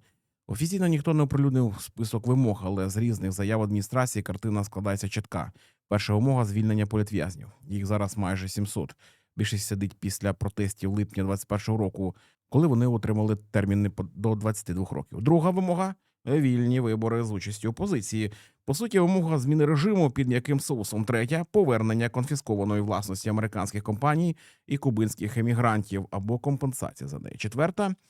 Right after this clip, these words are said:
розірвання військових зв'язків з Москвою та Китаєм. На Кубі стоїть найбільша закордонна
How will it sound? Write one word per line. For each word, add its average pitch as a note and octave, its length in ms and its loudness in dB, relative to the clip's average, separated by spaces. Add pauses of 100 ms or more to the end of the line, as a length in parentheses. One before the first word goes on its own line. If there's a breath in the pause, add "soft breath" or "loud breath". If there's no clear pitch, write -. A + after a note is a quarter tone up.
(400 soft breath)
розірвання B2+ 600 4
військових A2 420 0
зв'язків G#2 440 0
з G2 60 -4
Москвою G2+ 420 0
та F#2+ 80 -4
Китаєм. F#2 560 0 (120)
На F#2 160 -2
Кубі G2 260 -2
стоїть F#2+ 320 -2
найбільша G2 440 -2
закордонна A2 560 -2